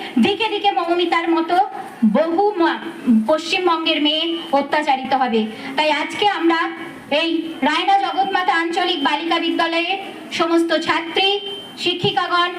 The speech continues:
এবং শিক্ষাকর্মী বন্ধুগণ সবাই এক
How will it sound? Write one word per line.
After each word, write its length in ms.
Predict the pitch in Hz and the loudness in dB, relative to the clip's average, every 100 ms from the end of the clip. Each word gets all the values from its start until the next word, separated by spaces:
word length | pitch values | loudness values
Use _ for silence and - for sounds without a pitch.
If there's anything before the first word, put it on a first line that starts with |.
| - - | -10 -8
এবং 380 | - 285 302 294 - - | -4 0 2 0 -4 -8
শিক্ষাকর্মী 640 | - 370 370 381 370 339 339 | -4 -2 0 0 2 4 4
বন্ধুগণ 560 | 311 302 320 330 269 240 214 - - | 4 2 2 4 2 0 -8 -12 -4
সবাই 480 | - 320 339 349 - - - - - | 0 2 0 -2 -4 -10 -12 -14 -2
এক 220 | 254 269 | 0 0